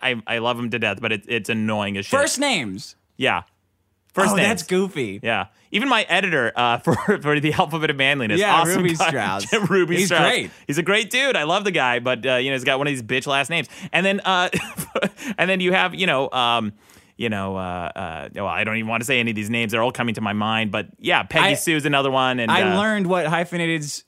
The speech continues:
Speaker 2: uh, hyphenated names were because of Ruby Strauss. I
Speaker 1: Yeah.
Speaker 2: was like, "What is, what the, what's the deal with the name? What, why do they have that fancy hyphenated name?"
Speaker 1: Yeah, because they're, they're not on board with the cultural,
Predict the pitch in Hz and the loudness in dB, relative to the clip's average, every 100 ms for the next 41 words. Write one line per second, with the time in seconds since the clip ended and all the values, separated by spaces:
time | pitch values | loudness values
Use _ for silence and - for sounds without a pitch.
0 | - 151 143 160 160 156 143 151 135 131 | -4 0 0 0 -2 -4 -2 -4 -4 -2
1 | 180 147 135 151 143 151 143 151 175 143 | -2 -2 -4 -4 -4 -4 -6 -6 -6 -6
2 | - 95 95 120 - 117 113 135 370 480 | -6 -6 -6 -12 -6 -2 0 -2 -4 -6
3 | 349 359 349 - 294 - 269 240 220 175 | -6 -10 -14 -12 -12 -12 -8 -6 -6 -4
4 | 170 135 127 180 175 185 190 175 160 - | -2 -2 -2 -4 -4 -2 -2 -4 -6 -6
5 | 165 165 - 139 135 143 143 139 123 123 | -6 -6 -6 -6 -4 -4 -6 -6 -6 -4
6 | 127 110 101 98 _ 170 170 165 160 214 | -4 -4 -8 -10 _ -2 0 0 0 -2
7 | 190 214 185 196 208 196 196 196 185 175 | 0 0 2 0 0 0 2 2 2 0
8 | 151 151 147 143 131 127 - - 117 113 | 0 0 2 2 0 0 -2 -4 -2 -2
9 | - 143 127 - 135 120 113 107 | -2 -2 -2 -2 -2 0 2 0